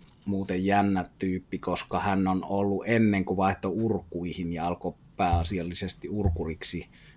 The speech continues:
ja hän oli kova kitaristi ja soitti bändissä The Red Devils, joka teki yhden loistavan levyn. Joku voi muistaa tämän Red Devils blues-bändin siitä, että he teki Mick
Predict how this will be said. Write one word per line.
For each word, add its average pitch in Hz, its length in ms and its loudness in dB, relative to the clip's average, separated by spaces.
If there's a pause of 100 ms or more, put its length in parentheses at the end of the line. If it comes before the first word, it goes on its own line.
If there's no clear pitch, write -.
(120)
ja 92 120 -6
hän 92 180 0
oli 90 280 -2 (460)
kova 107 280 6
kitaristi 92 880 2 (220)
ja 95 100 -4
soitti 98 560 0 (1300)
bändissä 113 560 6
The 110 120 4
Red 113 240 4 (140)
Devils, 98 480 4
joka 85 200 -2
teki - 340 -8
yhden 98 340 -2
loistavan 95 540 0
levyn. 92 440 0 (520)
Joku 113 320 6
voi 104 180 6
muistaa 104 400 4
tämän 98 260 2
Red 104 260 4
Devils 87 460 -2
blues-bändin 95 600 0
siitä, 95 420 -2
että 85 240 -6
he 95 120 -2
teki 95 260 -4
Mick 104 260 0